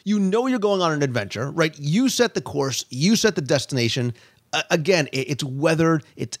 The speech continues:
aged, it ri-, it's ripped and cracked and, and crinkled, and it looks like it has been sitting out there for, you know, a hundred years. Uh, the coloring, it's beautifully detailed. I, I love the font, right? That clearly sort of,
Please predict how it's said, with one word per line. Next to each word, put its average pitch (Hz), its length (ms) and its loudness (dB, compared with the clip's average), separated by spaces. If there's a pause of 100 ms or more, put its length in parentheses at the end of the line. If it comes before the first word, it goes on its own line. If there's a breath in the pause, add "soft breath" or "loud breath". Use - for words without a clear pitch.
aged, 147 400 0
it 117 140 -8
ri-, 135 260 -4
it's 135 160 -6
ripped 160 400 0
and 131 160 -4
cracked 165 400 0
and, 131 240 -4
and 135 160 -4
crinkled, 175 520 2 (220 loud breath)
and 165 120 4
it 147 100 -2
looks 151 380 2
like 175 260 0
it 143 60 -2
has 127 80 0
been 127 160 0
sitting 170 400 0
out 147 240 0
there 147 420 0 (300 soft breath)
for, 131 420 2 (320)
you 156 140 -2
know, 135 100 -4
a 123 80 -4
hundred 165 380 0
years. 160 420 0 (320 soft breath)
Uh, 131 240 -2
the 156 140 -2
coloring, 196 580 0
it's 123 140 -6
beautifully 175 680 0
detailed. 175 600 0
I, 135 160 -2
I 131 120 0
love 147 500 0 (320 soft breath)
the 139 200 -2
font, 147 480 -2
right? 147 160 0
That 127 200 -6
clearly 175 240 2
sort 151 160 4
of, 127 180 0